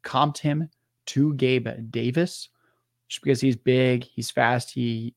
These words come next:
he's good downfield. But he, like Gabe Davis, he's a limited talent. But, uh, I mean,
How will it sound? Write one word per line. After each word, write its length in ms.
he's 220
good 280
downfield. 600
But 220
he, 240
like 220
Gabe 180
Davis, 300
he's 120
a 100
limited 420
talent. 480
But, 320
uh, 40
I 140
mean, 440